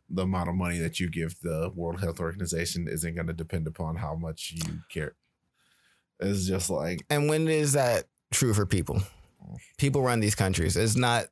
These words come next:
Speaker 2: just countries running themselves. So, no, it is dependent on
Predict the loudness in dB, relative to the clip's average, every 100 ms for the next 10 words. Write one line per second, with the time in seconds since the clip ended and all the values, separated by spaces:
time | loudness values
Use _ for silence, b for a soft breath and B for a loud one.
0 | 0 4 4 4 4 4 4 4 4 4
1 | 4 4 4 4 4 4 4 0 0 2
2 | 4 4 2 2 2 4 4 4 4 2